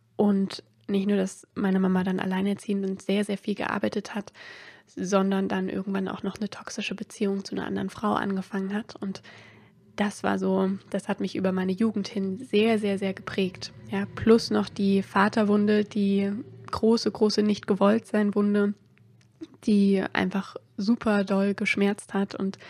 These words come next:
immer wieder auch mein Beziehungsleben total bestimmt hat. Diese, diese Kombination aus, jetzt mal meiner Geschichte, das hat dazu geführt, warum ich immer wieder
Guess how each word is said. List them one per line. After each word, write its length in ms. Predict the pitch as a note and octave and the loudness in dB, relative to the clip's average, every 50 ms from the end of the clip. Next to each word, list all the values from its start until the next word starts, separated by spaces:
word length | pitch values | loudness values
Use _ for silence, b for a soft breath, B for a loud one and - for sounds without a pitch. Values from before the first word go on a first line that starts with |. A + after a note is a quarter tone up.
| B B B B B B | B B B B B B
immer 280 | - G#3+ G#3+ G#3+ G3+ G#3 | -2 2 2 2 4 2
wieder 260 | G3+ G3 G3+ - - | 2 2 0 -2 -2
auch 100 | G3 - | -2 0
mein 180 | G3+ G3 G3 | 0 0 0
Beziehungsleben 720 | F#3+ G3+ - - - A3+ A3+ A3 G#3+ - - G3 G3 G3 F#3+ | 0 -4 -6 -2 0 0 0 0 -2 0 0 0 2 2 -2
total 340 | - - - - G3 G3+ G3 | -4 -6 -6 -2 -2 -2 0
bestimmt 500 | - - - - G#3 A3+ A#3+ - - - | -2 -4 0 0 0 0 0 -2 -4 -4
hat. 220 | G#3+ B3 - - B B B B B B B B B B B B B B B B _ _ - _ - - | -4 -4 -6 -12 B B B B B B B B B B B B B B B B _ _ -20 _ -16 0
Diese, 640 | - A3+ A3+ A#3 A3 A3+ A3 A3 A3+ A3 - - | 4 6 6 8 8 8 8 8 8 6 6 4
diese 240 | - A3+ A3 A3 A3+ | 4 4 4 4 4
Kombination 640 | - A3 G#3+ G#3 G3+ G#3 - - - A3 A3 A3+ G#3+ | 4 4 4 4 4 2 2 2 4 6 6 6 6
aus, 360 | - - G3 - - - - - - - - - - _ | 6 4 2 2 -2 -6 -10 -12 -10 -10 -10 -10 -8 _
jetzt 220 | - G#3+ G3+ - - | 0 0 0 2 2
mal 80 | G#3 | 4
meiner 260 | G3 G3 G3 G#3+ A3+ A3 | 6 6 6 6 6 6
Geschichte, 680 | G#3+ G#3 - - G3+ - - G#3+ G#3 G3+ G3+ G#3 - - _ _ _ _ _ _ _ - - - _ - | 4 4 2 0 -2 0 2 2 2 4 2 0 -2 -4 _ _ _ _ _ _ _ -18 -18 -18 _ 2
das 260 | G#3+ G3+ G3 - - | 2 2 2 2 0
hat 140 | G#3+ - - | 0 2 2
dazu 260 | G3+ - - A3+ G3 | 0 0 0 0 0
geführt, 360 | G#3 - - - B3 A#3+ - | 0 0 2 2 2 4 4
warum 240 | G3 G3 G3 G3 G3 | 2 4 4 4 2
ich 260 | G3 - - - - | 2 0 -4 -4 -2
immer 280 | - G#3+ G#3+ G#3 G3+ G#3 | 0 2 2 2 2 2
wieder 480 | G#3 G3 G#3 G3+ G3+ G3+ G3+ G3+ G#3 | 2 2 2 2 2 0 0 -2 -4